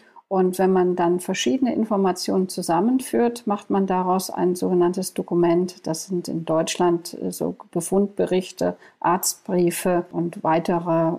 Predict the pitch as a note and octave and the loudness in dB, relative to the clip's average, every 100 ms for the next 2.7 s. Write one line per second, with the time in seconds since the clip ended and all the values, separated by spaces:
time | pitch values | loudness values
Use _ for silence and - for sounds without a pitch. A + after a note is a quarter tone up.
0 | - F3+ F3 E3+ E3+ - G#3+ A3+ A#3+ A3 | -4 -4 -2 -4 -4 -2 0 2 4 4
1 | A3 - - - - - - F#3 F3+ F3+ | 2 -2 -20 -20 -20 -10 -2 2 2 0
2 | - - A#3 C4+ C#4 C4+ - | -6 -2 0 2 2 0 -2